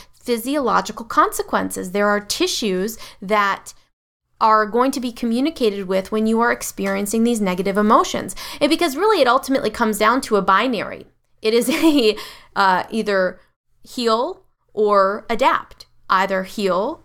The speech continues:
restore, rebuild, or adapt. Um, it's, you know, am I safe or am I in danger? And so all of the things that come before that, all of the descriptive terms that you could say to describe the bad way that you're feeling,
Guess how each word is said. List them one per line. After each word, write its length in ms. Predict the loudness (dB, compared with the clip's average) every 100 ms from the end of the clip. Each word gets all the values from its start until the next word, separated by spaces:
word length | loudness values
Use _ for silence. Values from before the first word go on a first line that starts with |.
| _
restore, 540 | -6 -4 0 2 2
rebuild, 560 | 2 0 2 2 0 -2
or 260 | -2 0 -2
adapt. 540 | -2 2 4 4 -4 -20 -20 -20 2
Um, 440 | 4 4 0 -10 -14 _ _ _ -20 -8
it's, 440 | -8 -6 -8 -8 -12 -6
you 120 | -2
know, 180 | -2 -2
am 140 | 0 0
I 100 | -2
safe 480 | -2 -2 -4 -12 -14 0
or 140 | 2
am 120 | 4
I 80 | 2
in 180 | 0 0
danger? 400 | 0 0 -6 -16 _ _ _ _ _ _
And 400 | 0 2 2 -2 -6
so 140 | -2 4
all 240 | 6 6
of 100 | 4
the 100 | 0
things 520 | 0 2 2 0 0
that 160 | -4 0
come 160 | 2
before 360 | 2 2 2 2
that, 200 | 2 2
all 160 | 2 2
of 80 |
the 160 | 2 0
descriptive 600 | 0 -4 -4 -2 -4 -6
terms 600 | -4 -2 -2 -4 -6 -8 -12 -6
that 100 | -4
you 120 | -2
could 220 | 0 0 0
say 400 | 0 2 2 2
to 140 | -2
describe 480 | -4 -2 2 2 0
the 140 | -6 0
bad 380 | 2 4 2
way 140 | 2 0
that 120 | 0
you're 120 | -4
feeling, 480 | -6 -6 -4 -4 -6